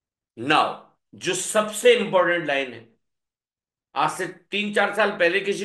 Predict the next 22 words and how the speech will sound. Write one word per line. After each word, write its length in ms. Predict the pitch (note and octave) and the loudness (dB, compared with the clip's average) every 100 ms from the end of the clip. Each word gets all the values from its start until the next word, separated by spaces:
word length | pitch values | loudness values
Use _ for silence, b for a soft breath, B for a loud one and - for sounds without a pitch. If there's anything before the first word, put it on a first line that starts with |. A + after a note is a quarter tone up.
| G3+ | -4
टॉपर 420 | F#3+ F3+ F3 G#3 | 2 2 2 -4
से 140 | F3 G3+ | -2 -4
यही 360 | F#3 F3 G3 | -2 0 0
गड़बड़ 340 | F#3+ F3 D#3+ D#3 | 2 0 2 -2
हो 80 | C3 | -4
गई 200 | B2+ B2 | -8 -8
थी 60 | |
भाई 180 | B2 A#2 | -6 -6
साहब। 280 | A2+ A2+ - _ _ _ _ _ _ _ _ _ _ _ _ _ _ _ _ | -10 -16 -18 _ _ _ _ _ _ _ _ _ _ _ _ _ _ _ _
Normally 480 | A#2+ D#3 E3+ F3+ F#3+ F#3+ | -2 0 2 0 -2 -2
एआईसीएससी 840 | F3 F3 E3 F3+ F3+ G3+ G3 - F#3 | 0 2 2 0 -4 -4 -4 -4 -8
से 160 | E3 E3+ | -2 -2
रिलेटेड 460 | D#3+ D#3 D#3 D#3 | -2 -4 -6 -6
मैं 120 | D3+ C#3 | -6 -2
बात 240 | C#3 - | -4 -4
करता 260 | C3 A#2 C3+ | -8 -6 -6
रहता 280 | B2+ A2 A#2 | -4 -6 -10
हूं, 160 | F3 - _ _ _ _ _ _ _ _ | -16 -20 _ _ _ _ _ _ _ _
उससे 240 | D#3+ - | -6 -4
क्या 280 | F#3+ G3+ G3+ | -2 2 2
गड़बड़ 380 | G#3 G#3+ G#3+ A3 | 4 0 0 0
हुई 180 | G3 | -2